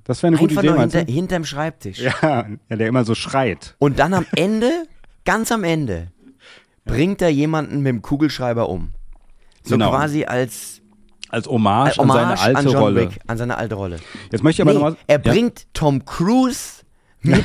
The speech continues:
Speaker 2: einem, mit einem Bleistift um am Ende. Und Tom Cruise, blutend,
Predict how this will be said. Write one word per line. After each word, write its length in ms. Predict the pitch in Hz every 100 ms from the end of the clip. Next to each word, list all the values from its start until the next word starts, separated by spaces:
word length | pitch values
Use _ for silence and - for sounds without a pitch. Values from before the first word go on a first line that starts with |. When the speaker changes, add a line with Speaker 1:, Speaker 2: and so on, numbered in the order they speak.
| -
Speaker 2:
einem, 260 | 160 143 135 - _
mit 260 | 113 143 165
einem 200 | 143 92
Bleistift 760 | - 123 165 185 - 143 - -
um 220 | 110 95 - - - - -
am 140 | 117
Ende. 380 | 107 98 87 82 - - -
Und 140 | 131
Tom 180 | 127 117
Cruise, 440 | 123 165 220 - - - - -
blutend, 880 | 139 139 180 330 - 156 208 320 -